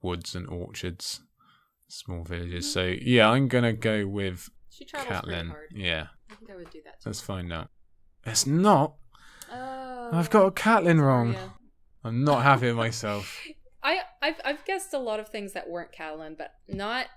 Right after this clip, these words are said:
Speaker 2: I haven't guessed anything that is Catelyn to be something else so far,
Speaker 1: <sighs>
Speaker 2: so.
Speaker 1: Damn, I'm really annoyed. I do not like getting
Speaker 2: <laughs> Is Kat your favorite P O V? I
Speaker 1: Yes, she
Speaker 2: forgot.
Speaker 1: certainly is, by
Speaker 2: Yeah.
Speaker 1: far and away.
Speaker 2: Yeah, mine too.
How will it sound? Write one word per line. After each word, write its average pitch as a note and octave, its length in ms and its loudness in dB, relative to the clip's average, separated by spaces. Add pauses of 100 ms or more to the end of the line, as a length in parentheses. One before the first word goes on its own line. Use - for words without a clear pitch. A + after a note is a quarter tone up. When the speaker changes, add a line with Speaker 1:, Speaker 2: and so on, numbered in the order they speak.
Speaker 2:
I G#3 60 -2
haven't C#4+ 300 -8
guessed - 380 -8 (460)
anything G#3 640 -8 (180)
that F3+ 260 -6
is B3+ 200 -4
Catelyn D#3+ 500 -8
to - 80 -20
be F3 120 -6
something E3 340 -10
else - 260 -18
so - 100 -14 (120)
far, - 140 -16 (180)
Speaker 1:
<sighs> - 40 -8
Speaker 2:
so. - 300 -14
Speaker 1:
Damn, B2 400 -8
I'm G#2+ 200 -8
really G2 400 -4
annoyed. F2+ 520 -12
I F#2+ 120 -14
do G2+ 180 -12
not F#2 140 -14
like F#2 180 -14
getting F2+ 340 -14 (160)
Speaker 2:
<laughs> - 440 -10
Is A3 120 -14
Kat D4 260 -8
your E4 120 -8
favorite E4+ 380 -10
P E4 140 -10
O E4 40 -4
V? - 40 -4
I F#2+ 40 -6
Speaker 1:
Yes, G#2+ 360 0
she G#3+ 80 -10
Speaker 2:
forgot. G3+ 180 -8
Speaker 1:
certainly G2 400 -4
is, F2 260 -10 (220)
by G#2 100 -8
Speaker 2:
Yeah. F3 140 -8
Speaker 1:
far G#2 160 -2
and F2+ 180 -12
away. F2 240 -12 (100)
Speaker 2:
Yeah, F#3 200 -6
mine F3+ 220 -8
too. E3+ 260 -8